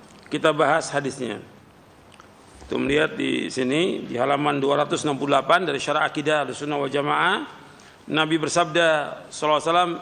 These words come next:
"Iyyakum wal ghuluwa fid din, fa innama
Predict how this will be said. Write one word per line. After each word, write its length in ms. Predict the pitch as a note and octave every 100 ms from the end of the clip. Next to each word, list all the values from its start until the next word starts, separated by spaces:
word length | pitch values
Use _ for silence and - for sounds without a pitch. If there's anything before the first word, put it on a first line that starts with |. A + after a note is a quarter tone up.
| -
"Iyyakum 800 | E3+ E3 D#3 F3 F#3+ F#3 F#3 F3+ F3+ F3 F3 - - - -
wal 220 | D#3+ F3+ E3+ D3+
ghuluwa 400 | F#3 G#3+ G3 E3+
fid 240 | G#3 G3 F#3
din, 480 | A3+ F#3 D3 A#2 A2+ - - - - -
fa 160 | D3+ -
innama 720 | F3+ F3+ F3+ F3+ F3 E3+ -